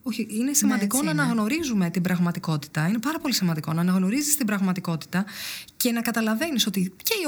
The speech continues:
Speaker 1: όλες οι μέρες δεν είναι ίδιες και όλοι οι άνθρωποι δεν είναι ίδιοι, αλλά εσένα η δική σου δουλειά δεν είναι να γίνεις καθρέφτης του πελάτη. Είναι να βοηθήσεις τον πελάτη,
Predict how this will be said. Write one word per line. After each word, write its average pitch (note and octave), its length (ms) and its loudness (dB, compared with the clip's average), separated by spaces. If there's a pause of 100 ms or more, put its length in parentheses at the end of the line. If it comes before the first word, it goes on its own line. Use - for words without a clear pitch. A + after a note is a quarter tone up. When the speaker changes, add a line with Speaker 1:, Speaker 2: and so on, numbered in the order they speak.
Speaker 1:
όλες A3 180 2
οι G#3 40 2
μέρες F#3 220 2
δεν E3+ 100 2
είναι D#3+ 160 2
ίδιες G3+ 240 0
και - 80 -2
όλοι D#4 120 0
οι B3+ 40 2
άνθρωποι A#3+ 300 0
δεν F3+ 160 2
είναι E3 160 2
ίδιοι, D3+ 300 2
αλλά A#3+ 160 0
εσένα D#4+ 280 2
η D4+ 60 0
δική B3 180 -2
σου C#4 120 0
δουλειά F3+ 360 2 (100)
δεν E4+ 120 -2 (280)
είναι F3 320 2
να F#3 80 4
γίνεις F#3+ 260 4
καθρέφτης F#3+ 480 0
του - 80 -8
πελάτη. D#3 480 0 (240)
Είναι G#3 160 2
να G#3+ 140 2
βοηθήσεις F3 760 2
τον C#4+ 120 -2
πελάτη, F#3 520 2